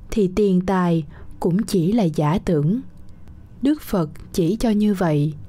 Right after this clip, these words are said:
để chúng ta không còn sinh tâm ái trước mà khổ lụy vì nó, để nó biến thành chủ nhân sai sử lại ta, gây biết bao tình trạng bi đát trong xã hội. Nào chém giết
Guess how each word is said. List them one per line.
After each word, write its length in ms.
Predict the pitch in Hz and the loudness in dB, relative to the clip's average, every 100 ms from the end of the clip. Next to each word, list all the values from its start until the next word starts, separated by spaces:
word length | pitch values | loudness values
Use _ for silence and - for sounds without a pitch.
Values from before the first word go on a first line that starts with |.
| - - - - | -16 -18 -10 0
để 180 | 175 165 | 0 2
chúng 180 | 233 254 | -2 0
ta 340 | 208 190 185 | 2 4 2
không 320 | 185 220 196 185 | 2 0 0 0
còn 180 | 175 151 | 0 0
sinh 340 | - 202 185 | 0 2 2
tâm 180 | 190 175 - | 2 0 2
ái 260 | 180 185 | 2 2
trước 340 | - 254 330 - - - - - | 2 0 0 -2 -16 -20 -20 -4
mà 200 | 214 180 | 0 0
khổ 340 | 170 - 165 | 0 0 2
lụy 360 | 226 226 165 160 | 4 4 4 2
vì 180 | 170 160 | 2 2
nó, 380 | 156 170 220 311 - - - - - | 4 4 2 0 -6 -20 -20 -18 -4
để 280 | 202 202 165 | 0 2 4
nó 180 | 226 254 | 4 4
biến 260 | 240 277 | 4 4
thành 320 | 339 226 165 151 | 4 2 2 2
chủ 220 | 151 143 | 2 2
nhân 420 | 208 240 214 208 196 | 2 4 4 2 0
sai 340 | - 233 214 | 0 2 2
sử 280 | 190 180 151 | 2 2 2
lại 260 | 233 160 143 | 2 2 0
ta, 360 | 190 185 185 185 - - - - - - | 2 2 0 -2 -12 -20 -20 -18 -12 -2
gây 220 | 240 247 | 2 2
biết 280 | 240 370 - | 4 2 2
bao 200 | 269 269 | 0 0
tình 300 | 254 185 160 | 2 2 2
trạng 360 | 196 151 151 | 2 2 2
bi 180 | 180 190 | 4 2
đát 380 | 190 233 320 - | 2 2 0 -2
trong 240 | 196 170 | 0 2
xã 200 | 175 - | 2 0
hội. 420 | 196 190 143 139 147 - - - - - - | 2 2 2 2 -2 -8 -16 -16 -16 -16 -8
Nào 320 | 196 185 160 143 | -2 0 2 0
chém 260 | 147 202 254 | 0 0 2
giết 280 | 247 277 330 | 2 2 0